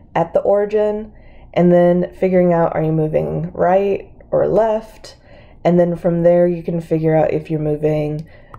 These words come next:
up or down. All right,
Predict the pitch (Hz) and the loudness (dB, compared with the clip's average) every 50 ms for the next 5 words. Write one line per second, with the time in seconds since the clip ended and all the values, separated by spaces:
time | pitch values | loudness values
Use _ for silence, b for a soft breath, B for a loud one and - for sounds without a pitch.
0 | B B - 160 151 - - - - - - - - 73 73 73 73 - - - | B B -6 -4 -4 -4 -6 -10 -20 -14 -8 -4 -2 0 0 0 0 0 -2 -4
1 | - - - 62 62 - - b b b b b b b b b b b b b | -4 -4 -6 -8 -8 -10 -14 b b b b b b b b b b b b b
2 | b b b _ - _ _ _ _ _ _ _ _ _ _ _ _ _ _ _ | b b b _ -20 _ _ _ _ _ _ _ _ _ _ _ _ _ _ _
3 | _ _ _ - - _ b b b b b b b b b b b b b b | _ _ _ -20 -20 _ b b b b b b b b b b b b b b
4 | b b b b b _ _ - 226 240 247 254 254 247 226 220 240 294 339 - | b b b b b _ _ -4 -2 0 2 2 0 0 0 -2 -2 -2 -2 -4
5 | - - - - - - | -6 -12 -16 -18 -18 -18